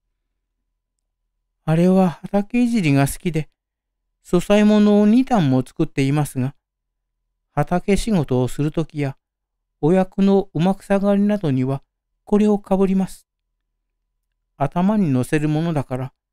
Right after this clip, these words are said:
正常な心がこもっていなければ、口癖のようにそう言いましてね。一枚ずつ、自分で毎年作りますの。こんなものでも、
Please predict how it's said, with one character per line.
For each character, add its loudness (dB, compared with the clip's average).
正 0
常 0
な 2
心 -2
が -2
こ -6
も 0
っ -4
て -4
い -2
な -2
け -6
れ -2
ば、 -6
口 -10
癖 -2
の 2
よ 0
う 2
に 0
そ -4
う 2
言 0
い 0
ま 2
し -10
て -8
ね。 -10
一 -6
枚 2
ず -2
つ、 -6
自 -2
分 4
で 4
毎 2
年 -4
作 -8
り 0
ま 0
す -6
の。 -6
こ 0
ん 4
な 4
も 2
の 0
で -4
も、 0